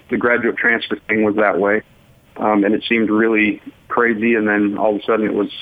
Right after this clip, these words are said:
you know, stamped in law. So, uh, I agree. I think that's what they'll do. I do believe that the general public, everybody will be excited about it, because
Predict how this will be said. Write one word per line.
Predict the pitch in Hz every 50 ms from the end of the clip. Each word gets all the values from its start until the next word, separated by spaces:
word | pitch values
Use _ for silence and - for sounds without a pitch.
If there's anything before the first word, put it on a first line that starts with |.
| -
you | - 104 107
know, | 101 104 104 95 98 - -
stamped | - - 107 107 104 - 113
in | 110 107
law. | 104 104 104 107 107 107 - -
So, | - 104 104 101 - - _ _ - - - _ _ _ - _ _ _ _ - -
uh, | - 113 113 107 104 101
I | - - 139 156
agree. | 156 123 113 123 127 123 123
I | 131
think | - 151 135 104
that's | 127 123 127 - -
what | 131 131 127 -
they'll | 135 131 127
do. | 120 110 123 131 131 131 131 127 123 127 - - _ _ -
I | 120 135
do | 190 208 127 127
believe | 120 110 113 113 120 120 120 113 107
that | 110 117 110 - 240 240 - - - -
the | - 110 110 117 113
general | 110 113 117 117 110 104
public, | - 120 113 110 110 113 110 110 117
everybody | 117 117 110 104 113 113 110
will | 104 101
be | 107 110
excited | 101 - - - 110 113 110 110 104
about | 104 98 107 107 107 107
it, | 98 90
because | - 95 - 120 110 107 107